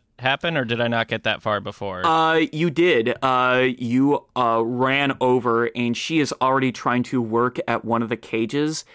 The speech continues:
Speaker 2: that has a couple of other villagers still inside, as well as her, as her son. And she is wrestling with this, with the bars on this thing.
Speaker 1: Uh, what kind of lock is it?
Speaker 2: Um, it's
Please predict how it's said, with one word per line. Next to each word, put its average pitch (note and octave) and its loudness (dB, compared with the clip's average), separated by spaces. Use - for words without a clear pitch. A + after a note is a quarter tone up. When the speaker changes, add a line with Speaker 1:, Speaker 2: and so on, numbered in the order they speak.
Speaker 2:
that C3 -2
has C3 -2
a B2+ 0
couple C#3+ 0
of A2 0
other C3+ 0
villagers B2 0
still A#2 0
inside, A2 -2
as A2+ 0
well G#2+ -2
as G#2+ -10
her, G#2+ -12
as A2+ -4
her A2 -8
son. - -12
And A2+ 0
she C#3 -4
is A#2+ 2
wrestling A#2 -2
with A2 -4
this, G#2 -4
with A2+ -4
the A2 -4
bars G2+ -2
on F2+ -12
this - -14
thing. - -18
Speaker 1:
Uh, A2 -10
what A2+ -6
kind B2 -2
of G#2 -2
lock B2 0
is F#2+ -10
it? F2+ -10
Speaker 2:
Um, C#3+ 2
it's D3+ 0